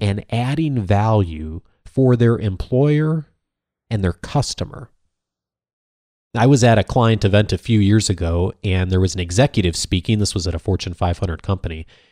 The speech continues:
And he challenged the room of people, of about forty to fifty people, to,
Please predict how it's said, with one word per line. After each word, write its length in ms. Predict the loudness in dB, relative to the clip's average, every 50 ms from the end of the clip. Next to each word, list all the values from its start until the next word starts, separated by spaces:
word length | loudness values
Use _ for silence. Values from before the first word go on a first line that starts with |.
| _ _ _ _
And 720 | 0 0 2 2 4 2 2 2 2 0 0 -2 -4 -6 -8 -10 -20 _ _ _ _ _
he 560 | _ -2 0 2 2 2 0 -2 -2 -6 -8 _ _
challenged 800 | -8 -6 -2 0 2 2 4 4 4 4 2 0 -2 -4 0 2
the 80 | 2 4
room 300 | 6 6 6 6 6 4
of 140 | 2 2 2
people, 380 | 0 0 2 2 0 -2 0
of 60 | 0
about 260 | 0 2 2 0 0 0
forty 240 | 0 0 0 2
to 60 | 0 -2
fifty 340 | 0 -2 -2 -2 -4 -8
people, 400 | -6 -2 -2 -2 -2 0 -2 -4
to, 560 | -4 -4 -2 0 2 4 4 4 4 2 2